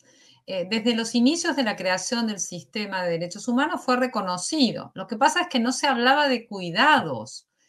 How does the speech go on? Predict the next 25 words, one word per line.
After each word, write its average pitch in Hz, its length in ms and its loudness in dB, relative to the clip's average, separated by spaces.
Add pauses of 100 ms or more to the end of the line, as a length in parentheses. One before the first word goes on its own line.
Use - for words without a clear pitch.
(220)
Ese 285 280 -2
es - 120 -6
el, 175 220 -4
el 170 200 -8
punto 208 800 -2
en 175 160 2
el 185 160 -8
cual, 254 520 6
y 208 160 -6
esto 214 140 -8
es 240 80 -10
parte 233 300 0
de 220 40 -4
una 208 200 -4
característica, 185 960 -4
esto 208 260 -6
la 208 100 0
Academia 214 420 0
Feminista 214 560 -4
lo 190 80 -2
ha 185 40 0
definido 190 480 -6
con 170 140 -4
mucha 180 280 -6
claridad, 214 500 4